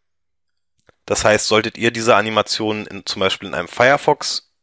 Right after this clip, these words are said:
nachempfinden, so nehmt ihr anstatt minus webkit minus hier entsprechend minus moz, M O Z minus. Würde dann also so aussehen.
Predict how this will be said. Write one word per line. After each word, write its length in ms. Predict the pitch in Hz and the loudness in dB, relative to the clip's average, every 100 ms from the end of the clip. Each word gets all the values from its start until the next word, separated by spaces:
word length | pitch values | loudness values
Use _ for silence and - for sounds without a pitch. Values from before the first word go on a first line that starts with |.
| _ - | _ -2
nachempfinden, 880 | 113 120 127 - 123 123 101 117 - _ _ _ _ | 0 0 -2 -2 -2 -2 -8 -12 -16 _ _ _ _
so 200 | - 107 | -4 -2
nehmt 300 | 107 107 104 | -2 -4 0
ihr 180 | 110 | 4
anstatt 540 | 95 104 - 101 - - _ | 4 2 2 2 0 -12 _
minus 380 | 101 107 104 95 | -12 -8 -6 -2
webkit 380 | - - - - | -2 -2 -6 -10
minus 580 | 104 113 117 113 - - _ _ _ - | -8 -4 -2 -2 -4 -10 _ _ _ -6
hier 220 | 117 98 | 0 0
entsprechend 600 | 107 - 107 - 113 - _ | 0 0 0 0 -8 -12 _
minus 440 | 107 117 135 - - | -8 -4 -4 -8 -4
moz, 420 | 98 95 - - - | 0 0 0 -4 -2
M 200 | 107 98 | -2 -4
O 80 | |
Z 440 | 101 - 90 - - _ | -6 -2 0 -2 -10 _
minus. 580 | 87 80 - - - _ _ _ _ _ | -20 -16 -12 -12 -14 _ _ _ _ _
Würde 220 | - 101 | -4 -2
dann 180 | 95 95 | -2 -2
also 360 | 90 95 131 - | -4 -2 -4 -4
so 260 | 98 101 71 | -4 0 0
aussehen. 480 | 82 - - - | 0 -4 -8 -14